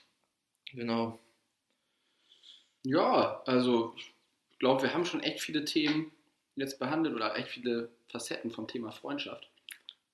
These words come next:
Speaker 2: Und wir haben auch schon ordentlich, ähm, lange diesen Podcast aufgenommen. Ich glaub, es ist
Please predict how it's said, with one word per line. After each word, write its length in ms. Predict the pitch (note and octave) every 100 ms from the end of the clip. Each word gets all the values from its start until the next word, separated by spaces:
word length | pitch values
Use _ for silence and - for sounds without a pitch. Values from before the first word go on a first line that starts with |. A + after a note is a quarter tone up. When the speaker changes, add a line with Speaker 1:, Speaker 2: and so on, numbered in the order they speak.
| _ _ _
Speaker 2:
Und 160 | A2
wir 80 | A2+
haben 160 | B2 B2
auch 120 | A#2+
schon 380 | - A#2+ A#2 - _ _ _ _ _ _ _ -
ordentlich, 800 | C3+ D3 D3 C#3 C3+ - - -
ähm, 720 | B2+ A#2 A#2 A#2 A#2 A#2 A#2 A#2+ _ _ _ _
lange 420 | B2 D#3 D#3+ F3 - -
diesen 220 | C3 B2+
Podcast 520 | - - - B2+ -
aufgenommen. 540 | C3+ - G2 F#2 F#2 - _ _ _ _
Ich 60 | _
glaub, 180 | A#2 -
es 60 |
ist 180 | - -